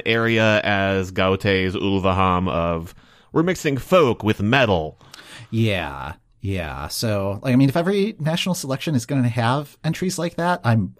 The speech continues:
Speaker 2: I'm all for it. Uh, I guess that one was probably the one that I was most supportive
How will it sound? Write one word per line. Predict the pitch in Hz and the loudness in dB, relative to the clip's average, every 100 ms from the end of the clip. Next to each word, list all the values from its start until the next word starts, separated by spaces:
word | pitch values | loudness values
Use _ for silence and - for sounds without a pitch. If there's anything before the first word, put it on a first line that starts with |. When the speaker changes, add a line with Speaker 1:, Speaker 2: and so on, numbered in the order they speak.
| - | -8
Speaker 2:
I'm | 95 90 - | -6 -6 -2
all | 92 87 | -2 -2
for | - 73 98 | -6 -4 -4
it. | 127 - - - | -4 -8 -14 -8
Uh, | 101 90 - - - _ _ _ | -6 -6 -8 -12 -18 _ _ _
I | 233 | 0
guess | 247 247 | 2 4
that | 190 180 | 4 6
one | 170 120 | 4 4
was | 113 110 | 4 2
probably | - 123 117 123 | 0 0 2 4
the | 113 | 2
one | 104 110 | 4 4
that | 110 107 | 4 2
I | 104 104 104 - - _ _ _ 127 | 0 0 -2 -4 -14 _ _ _ -2
was | 127 107 | 0 2
most | 107 110 - | 2 2 0
supportive | 151 - 160 156 151 151 151 | -2 -2 -2 0 0 -2 -4